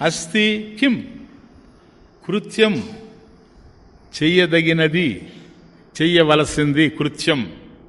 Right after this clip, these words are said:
అస్తి కిం, కిం అస్తి, అతడు చేయదగింది ఏముంది? కృత్యం సర్వం కృతమేవ, కృత్యం సర్వం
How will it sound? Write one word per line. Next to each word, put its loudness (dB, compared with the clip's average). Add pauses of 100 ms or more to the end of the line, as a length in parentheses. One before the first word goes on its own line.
(1400)
అస్తి -4
కిం, -2 (200)
కిం 2
అస్తి, 0 (1200)
అతడు 0 (140)
చేయదగింది 2
ఏముంది? -2 (3250)
కృత్యం -8 (260)
సర్వం -8 (760)
కృతమేవ, -4 (1400)
కృత్యం -6
సర్వం -2